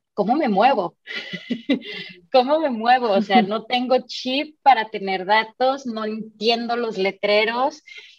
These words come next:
Speaker 1: Eh, sí, eh, sí es como un choque cultural bastante interesante.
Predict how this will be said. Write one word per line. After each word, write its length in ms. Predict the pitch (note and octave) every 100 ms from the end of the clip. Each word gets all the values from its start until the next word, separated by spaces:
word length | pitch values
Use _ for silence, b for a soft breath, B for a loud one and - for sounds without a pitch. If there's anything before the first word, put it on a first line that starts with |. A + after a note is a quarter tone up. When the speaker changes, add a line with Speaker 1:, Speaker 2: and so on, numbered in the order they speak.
| _
Speaker 1:
Eh, 840 | - G3+ G3 F#3+ F#3+ F#3 F#3 F3+ _ _ _ _ _ _
sí, 360 | - F3 - _ -
eh, 360 | F#3 F#3 F#3+ F#3
sí 440 | - - A#3 A#3
es 320 | A#3 A#3 - -
como 440 | A3+ A3 G3+ G3
un 240 | G3 G#3 G#3+
choque 520 | A#3+ A3+ A3+ G#3 G3+
cultural 480 | G#3+ G#3 G3 F#3+ F#3
bastante 720 | G3+ G3+ F#3 F#3+ F#3+ F#3 F3+
interesante. 800 | F3+ F3 F3+ F3+ F3+ G3 A#3